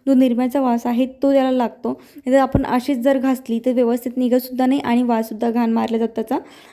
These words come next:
म्हणून निरमा पावडर टाकून रोज डस्टबिन घासायची. एक दिवस जरी नाही घासली तर वरून तिचे डाग वगैरे पडले जातात. आणि ही वस्तू एकदम क्लीन ठेवायची. बेसिनच्या इथे मी ठेवत नाही, याला मी, अ, याच्यामध्ये ठेवते, अम, ड्राय एरियामध्ये ठेवते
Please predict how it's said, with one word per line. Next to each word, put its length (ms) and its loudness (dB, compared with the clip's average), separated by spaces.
म्हणून 220 4
निरमा 320 2
पावडर 320 -2
टाकून 380 -4
रोज 260 -2
डस्टबिन 380 0
घासायची. 680 -2
एक 220 2
दिवस 200 4
जरी 240 2
नाही 180 2
घासली 320 -2
तर 120 -6
वरून 280 0
तिचे 200 -4
डाग 240 0
वगैरे 320 2
पडले 320 -2
जातात. 300 -4
आणि 160 0
ही 140 4
वस्तू 320 0
एकदम 300 2
क्लीन 400 2
ठेवायची. 420 -2
बेसिनच्या 480 2
इथे 160 -2
मी 120 0
ठेवत 340 -2
नाही, 280 -2
याला 180 0
मी, 260 2
अ, 40 -2
याच्यामध्ये 500 0
ठेवते, 580 -4
अम, 240 -2
ड्राय 240 2
एरियामध्ये 420 0
ठेवते 420 -4